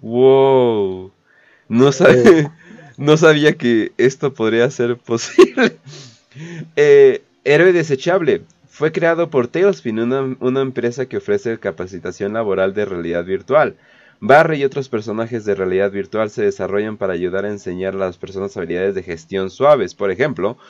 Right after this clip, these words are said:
Speaker 1: cómo dejar ir a alguien sin causar una escena. Si eres demasiado franco con Barry, él pondrá su cabeza en sus manos.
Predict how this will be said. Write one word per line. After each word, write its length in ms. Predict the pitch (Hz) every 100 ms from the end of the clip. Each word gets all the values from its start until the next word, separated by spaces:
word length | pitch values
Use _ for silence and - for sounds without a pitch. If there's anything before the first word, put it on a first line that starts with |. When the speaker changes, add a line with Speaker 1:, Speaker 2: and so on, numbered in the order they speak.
| _ _ _ _
Speaker 1:
cómo 320 | - 131 123 143
dejar 320 | 101 117 110
ir 160 | 120
a 100 | 117
alguien 280 | 104 92 113
sin 180 | 113 95
causar 400 | 92 85 90 87
una 160 | 92 92
escena. 420 | - 139 92 80 _ _ _
Si 160 | -
eres 160 | 107 120
demasiado 420 | 123 110 120 123
franco 460 | - 117 127 135 156
con 200 | 104 104
Barry, 380 | 139 131 123 - _ _ -
él 180 | 113 113
pondrá 300 | 123 113 107
su 160 | 120
cabeza 380 | 104 85 90 101
en 60 | 95
sus 200 | 90 98
manos. 480 | 110 117 82 80